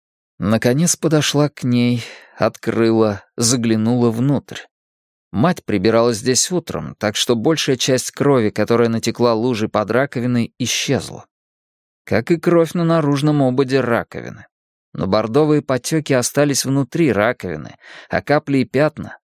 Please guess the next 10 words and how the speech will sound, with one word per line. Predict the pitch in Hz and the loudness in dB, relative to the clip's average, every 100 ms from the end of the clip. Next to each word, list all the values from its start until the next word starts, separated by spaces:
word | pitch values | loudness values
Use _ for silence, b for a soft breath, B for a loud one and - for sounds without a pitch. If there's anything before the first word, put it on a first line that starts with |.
| 117 | 0
на | 123 | 2
зеркале | 98 101 139 - 123 123 | 2 2 0 0 0 2
и | 120 | 4
обоях. | 120 123 156 107 - - _ _ _ _ _ _ _ _ _ _ _ _ - | 2 2 0 0 -4 -18 _ _ _ _ _ _ _ _ _ _ _ _ -10
Беверли | - 101 117 123 127 | 0 2 4 2 2
посмотрела | 131 - 123 117 123 120 | 0 0 0 0 2 2
на | 123 | 2
свое | 120 117 120 | 2 2 0
бледное | 110 113 123 120 117 | 0 0 0 0 0
отражение | - 110 98 117 147 98 87 | 0 -2 0 0 0 -2 -6